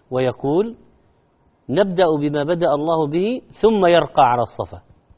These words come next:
حتى يرى الكعبة فيستقبلها ويرفع يديه فيحمد الله ويدعو بما شاء أن يدعو.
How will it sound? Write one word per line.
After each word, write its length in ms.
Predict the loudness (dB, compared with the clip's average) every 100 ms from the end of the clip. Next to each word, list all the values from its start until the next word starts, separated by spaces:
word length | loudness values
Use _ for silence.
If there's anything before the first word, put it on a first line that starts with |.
| _ _ _ _ _ _ _ _ _ _ _
حتى 360 | 0 0 0 0
يرى 220 | 2 2
الكعبة 520 | 0 0 0 0 -4 -6 _ _ _ _ _ _ _ _ _ _ _ _ _ _ _ _ _ -4
فيستقبلها 920 | -2 -2 -4 -6 -2 0 0 -2 -8 -12 _ _ _ _ _ _ _ _ _
ويرفع 480 | 0 2 2 0 0
يديه 420 | 0 -2 -2 -4 -8 _ _ _ _ _ _ _ _ _ _ _ -4
فيحمد 500 | -4 -4 -6 -8 -6
الله 680 | -6 0 2 0 -2 -6 -10 -20 _ _ _ _ _ -2
ويدعو 460 | 2 2 0 -2
بما 240 | -2 -4 -6
شاء 300 | -4 -4 -4
أن 80 |
يدعو. 260 | -6 -8 -14